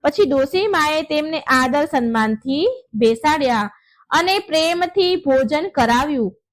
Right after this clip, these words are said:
પીરસ્યું અને પ્રેમથી ખવડાવ્યું. હવે ભોજન કરાવ્યા બાદ તેના સામર્થ્ય અનુસાર અન્ન,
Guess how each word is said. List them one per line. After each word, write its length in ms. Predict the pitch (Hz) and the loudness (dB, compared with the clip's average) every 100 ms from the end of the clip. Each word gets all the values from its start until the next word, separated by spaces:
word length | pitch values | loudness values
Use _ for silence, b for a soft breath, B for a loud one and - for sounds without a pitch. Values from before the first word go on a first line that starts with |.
| _ | _
પીરસ્યું 580 | 285 294 339 - 392 285 | 2 2 2 0 0 0
અને 240 | - 226 | -2 -4
પ્રેમથી 460 | 226 226 240 285 349 | -2 0 0 -2 -6
ખવડાવ્યું. 760 | - 240 208 240 285 262 196 _ _ _ 277 | -4 -4 0 0 0 -2 -6 _ _ _ -2
હવે 140 | 339 | 0
ભોજન 460 | 262 233 208 277 359 | 2 2 2 -2 0
કરાવ્યા 520 | 302 269 254 254 247 | 0 2 0 0 0
બાદ 320 | 233 233 277 | 0 0 -2
તેના 280 | - 277 294 | -2 0 -2
સામર્થ્ય 680 | - 269 233 233 269 - 415 | -2 0 0 2 0 0 0
અનુસાર 800 | 277 262 247 262 254 226 240 277 b b b | 0 0 -4 -2 0 2 0 -4 b b b
અન્ન, 280 | - 330 392 | -2 0 0